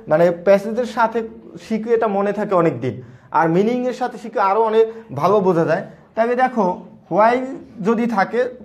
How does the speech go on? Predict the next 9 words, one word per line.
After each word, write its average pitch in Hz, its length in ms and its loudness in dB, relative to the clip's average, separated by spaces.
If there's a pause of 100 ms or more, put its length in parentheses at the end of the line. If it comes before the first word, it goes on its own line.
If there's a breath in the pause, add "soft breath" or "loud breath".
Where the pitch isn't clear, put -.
হোয়াইলের 220 360 2
পরে 233 200 -2
গ্যাপ 175 260 0
থাকে, 233 340 -2 (200 loud breath)
তাহলে 214 240 4
এটার 233 180 2
রুলস 233 320 2
হচ্ছে 220 560 0 (1300)
while 202 340 4